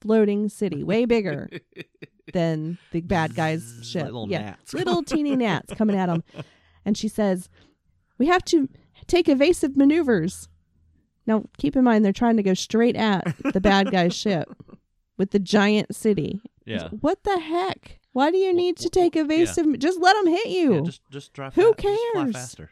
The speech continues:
Speaker 2: <laughs>
Speaker 1: Yeah, <laughs> right?
Speaker 2: You're trying to be a battering ram.
Speaker 1: Yeah, they're ju-, they're going so slow. I mean, in space, it looks, it could be fast. I have no idea. It looked really slow. Anyway, eventually, they abandon ship. You know, she and, and Elle jump out the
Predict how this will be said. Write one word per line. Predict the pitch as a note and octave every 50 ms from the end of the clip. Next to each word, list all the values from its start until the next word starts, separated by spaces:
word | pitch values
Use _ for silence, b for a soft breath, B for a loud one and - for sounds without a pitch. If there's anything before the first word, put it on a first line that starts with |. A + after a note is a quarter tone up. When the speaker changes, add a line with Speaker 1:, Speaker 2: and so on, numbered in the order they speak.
| _ _ -
Speaker 2:
<laughs> | C3+ -
Speaker 1:
Yeah, | - D4+ E4 - - - - - -
<laughs> | - _ _ - -
right? | B3 B3+ - F#4+ G#4+ G4 - C5+ - - - - _ -
Speaker 2:
You're | - C3+
trying | A2 D#3 D#3 D#3
to | D#3
be | D#3
a | B2+
battering | G#2+ A#2 A#2 C3+ B2+ A#2+ G#2+ F#2
ram. | F#2 F2+ F#2 G#2 - - F4+
Speaker 1:
Yeah, | G#4 G#4 - - - - b b b b b b -
they're | G#4 G#4
ju-, | F#4+ - G4+ F#4+ -
they're | - D4+ C#4+
going | C4+ D#4 E4 E4 D4+
so | - - C#4 A#3+
slow. | A3+ - - - B3 A#3+ C#4 E4+ F#4+ G4 F#4+ F#4 E4 C#4+
I | B3+ B3+
mean, | B3+ B3 A#3+ A3+
in | G#3+ G#3+
space, | - - A3+ G#3+ G3+ F#3+ F3
it | E3+ C3+
looks, | D3+ F3+ F3 - - -
it | - E3 -
could | - G3+ F#3
be | - G#3
fast. | - B3+ C4+ C4+ C4 - -
I | A3
have | G#3 G3+
no | G#3 G3+
idea. | G3 G3 G#3 C4 C4+ C4+ B3
It | A3
looked | A3+ A3 - -
really | A#3 A#3+ A#3+ B3+ C4+
slow. | A#3+ - - B3 B3+ C4 C4 B3 A#3 G#3+ G#3+ b b b b b b b b -
Anyway, | G#3 B3 A3 F3 C#3+ C#3 C#3+ C#3+ C#3
eventually, | G3+ A#3 B3+ D4 D4+ - - C4 A#3+ G#3 F#3 G3+ G#3 b b b b b b b b b _ -
they | A#3+ A#3 A#3+
abandon | A3 A3 A3 A3 G#3+ F3+ E3 F#3
ship. | - - - F#3+ D#3 D#3+ - - C4+ - _ _ _ -
You | F#3 F#3
know, | F3 E3 F3
she | F#3 - - G#3 G#3 F3
and, | E3+ E3 E3 - -
and | F3 F3+ D#3+
Elle | D3+ E3 D#3+ D#3 D#3 D#3+ _
jump | - - F#3+ F3 F3 F#3
out | E3+ E3 - -
the | E3 D#3 D3+ F3